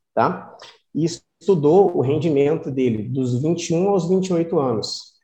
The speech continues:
E, se não me engano, aos vinte e oito anos que ele começou a ganhar o Tour de France, né? E o,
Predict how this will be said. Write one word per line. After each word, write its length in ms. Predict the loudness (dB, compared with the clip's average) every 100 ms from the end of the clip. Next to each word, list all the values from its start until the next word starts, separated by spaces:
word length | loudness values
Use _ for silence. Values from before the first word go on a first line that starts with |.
| _
E, 60 | -8
se 120 | 0
não 80 | 2
me 80 | 4
engano, 200 | 2 2
aos 140 | 0
vinte 220 | 0 -2
e 40 | 0
oito 200 | -2 -2
anos 200 | -2 -2
que 60 |
ele 100 | -2
começou 420 | -2 0 0 0 -2
a 40 |
ganhar 200 | 0 0
o 60 | -2
Tour 140 | -2
de 80 | -4
France, 440 | -4 -4 -6 -10 -14 _ _
né? 240 | -4 -4 -6 -20 -20 _ _ _ 2
E 80 |
o, 180 | 2 2